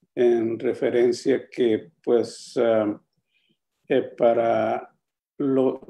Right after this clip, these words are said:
para nosotros los migrantes, especialmente para Fuerza Migrante, pues es un logro muy grande poder participar en impulsar el voto, eh, con los estados.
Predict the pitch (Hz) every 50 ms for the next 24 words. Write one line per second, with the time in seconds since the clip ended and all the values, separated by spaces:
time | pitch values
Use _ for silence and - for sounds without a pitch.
0 | - - 135 127 123 120 117 - 156 143 135 135 143 139 135 139 127 120 123 127
1 | 123 117 127 131 131 123 120 - - - 107 - - - - 131 - - - -
2 | - 123 123 127 127 120 - 120 107 - - 110 110 104 101 98 95 - _ _
3 | _ - 113 - 120 123 123 123 - - 123 123 123 120 123 127 123 117 110 -
4 | - _ - 123 - - _ _ _ _ _ _ _ _ _ _ _ - 123 -
5 | - 135 127 - - 156 135 127 131 131 131 135 131 123 127 127 127 120 - 127
6 | 117 117 120 120 117 117 120 117 - - - _ _ _ _ - 113 104 123 117
7 | 120 - - 120 117 - - 131 - - 123 - - 117 120 120 117 113 113 113
8 | 113 - - 110 110 - 120 117 117 120 110 110 107 110 110 117 117 - - 120
9 | 120 - - _ _ _ _ _ _ _ _ _ _ _ _ - - 131 120 117
10 | 113 - - - - - 127 127 120 123 127 - - - - - - - 131 113
11 | 110 - - - - - - - _